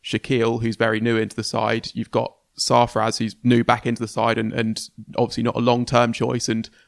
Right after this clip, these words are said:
that would come with its own baggage with him having been in charge before. And then you're kind of into the, into the bowlers. So I think that that's an issue that, that Pakistan have as well. They either need to take a punt on someone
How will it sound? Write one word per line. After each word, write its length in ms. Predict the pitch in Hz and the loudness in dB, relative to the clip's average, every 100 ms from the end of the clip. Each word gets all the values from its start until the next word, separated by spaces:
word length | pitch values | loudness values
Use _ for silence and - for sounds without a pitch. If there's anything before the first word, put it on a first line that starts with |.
| - | -4
that 140 | 113 | -2
would 100 | 117 | -2
come 160 | - 113 | -2 -2
with 120 | 110 | -2
its 120 | 110 | 0
own 180 | 120 113 | 0 2
baggage 360 | 113 113 110 120 | 0 -2 -4 -4
with 100 | 113 | -4
him 120 | 113 | -4
having 200 | 113 113 | -6 -6
been 140 | 110 | -4
in 80 | 107 | -4
charge 260 | - 117 - | -2 -4 -4
before. 480 | - 117 113 120 - _ _ | -4 -2 0 -2 -6 _ _
And 100 | 117 | -2
then 120 | 120 120 | 0 0
you're 100 | 117 | 0
kind 240 | 127 117 | 0 0
of 80 | 117 | 0
into 180 | 117 117 | 0 0
the, 240 | 113 113 _ _ _ - | 0 -2 _ _ _ -4
into 180 | 120 110 | -2 -2
the 100 | 120 | 0
bowlers. 420 | 139 147 - - | 4 4 2 0
So 60 | 123 | 2
I 40 | |
think 120 | 147 | 4
that 120 | 131 - | 4 4
that's 220 | 135 - | 4 2
an 80 | 117 | -2
issue 160 | 113 | 0
that, 160 | 113 - | -2 -4
that 160 | - | -8
Pakistan 400 | - 117 110 113 | -8 -10 -4 -4
have 140 | 113 110 | -2 -2
as 80 | 110 | 2
well. 160 | 120 | 2
They 80 | 117 | 4
either 220 | 117 117 | 2 0
need 120 | 117 | -4
to 60 | - | -6
take 240 | - 117 | -4 -4
a 40 | 120 | -2
punt 260 | - 143 | 0 0
on 100 | 117 | 0
someone 500 | 110 110 107 107 120 | -2 -2 0 -2 -2